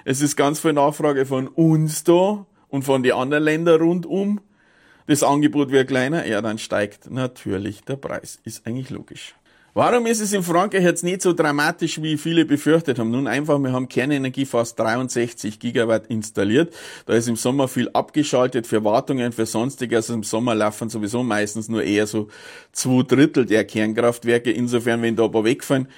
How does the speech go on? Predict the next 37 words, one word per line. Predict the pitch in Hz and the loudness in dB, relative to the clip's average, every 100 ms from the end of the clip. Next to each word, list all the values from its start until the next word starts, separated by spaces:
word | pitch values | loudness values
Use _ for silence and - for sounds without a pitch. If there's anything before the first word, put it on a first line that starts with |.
| - - | -20 -2
kann | 131 127 | 2 2
ich | 127 | 0
vielleicht | 120 117 117 113 | 2 2 2 0
das | 110 | -4
eine | - 110 120 | -4 -2 -2
oder | 110 | -2
andere | 90 117 110 110 107 - | -2 -2 0 0 0 -8
dazuschalten. | 107 - 180 - 160 156 156 156 156 _ - - _ | -6 0 0 4 4 2 0 -4 -4 _ -20 -20 _
Und | 120 117 113 | -2 0 0
deswegen | 113 120 113 | 0 -2 -4
ist | 110 107 | -6 -6
das | 107 101 | -8 -6
Ganze | 92 101 - 120 | -4 -4 -4 -4
nicht | 127 160 - | -4 -6 -4
ganz | 110 117 - | -4 -4 -4
so | 110 | -8
schlimm. | - 85 101 _ - - - | -8 -10 -12 _ -20 -20 -4
Wir | 113 | 2
sehen | 143 170 | 4 4
es | 175 156 | 6 4
also | 147 143 | 6 4
hier | 139 151 160 | 6 6 4
auch | 143 | 2
im | 127 | 2
Jahresvergleich. | 120 139 170 160 151 143 135 147 147 | 2 4 2 0 -2 0 0 2 0
Also | 123 | -2
hier | 127 131 139 | 0 0 0
zum | 139 | -2
Beispiel | 131 127 - 131 | 0 0 -2 -2
so | 131 | 2
Anfang | 113 147 143 127 | 2 2 2 2
Januar | 120 147 151 | 0 2 2
haben | 135 | 2
wir | 131 | 0
Kernenergie | 120 131 143 143 131 123 127 | 0 0 2 2 2 2 0
fünfundfünfzig | 143 165 170 156 156 - - | 2 2 2 2 0 0 -2
Gigawatt | 151 151 143 143 143 | 2 4 6 4 0